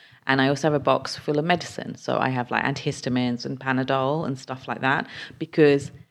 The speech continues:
I need it at various times, especially when I'm commuting, you know, to Abu Dhabi or to the other Emirates. Um, and suddenly I'll get a headache or an allergic reaction. So for me, that's the best place for me to have it to hand. And even if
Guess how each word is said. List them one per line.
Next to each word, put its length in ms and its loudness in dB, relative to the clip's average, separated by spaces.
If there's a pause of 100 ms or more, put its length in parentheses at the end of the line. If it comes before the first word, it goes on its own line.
(500)
I 60 0
need 460 4
it 320 6
at 160 2
various 800 4
times, 560 2
especially 340 -2
when 140 0
I'm 100 0
commuting, 720 0
you 80 -8
know, 140 -2
to 180 -4
Abu 180 -2
Dhabi 440 2
or 80 4
to 140 -2
the 80 2
other 180 2
Emirates. 540 0 (440)
Um, 420 4
and 100 0
suddenly 220 4
I'll 80 2
get 120 2
a 40 -4
headache 480 4
or 440 6
an 160 2
allergic 280 4
reaction. 520 0
So 280 4
for 180 -2
me, 380 2
that's 280 0
the 60 -14
best 220 -6
place 240 -4
for 80 -4
me 140 -2
to 100 -10
have 160 -4
it 160 -4 (160)
to 80 -12
hand. 420 -2 (420)
And 120 -2
even 260 4
if 260 0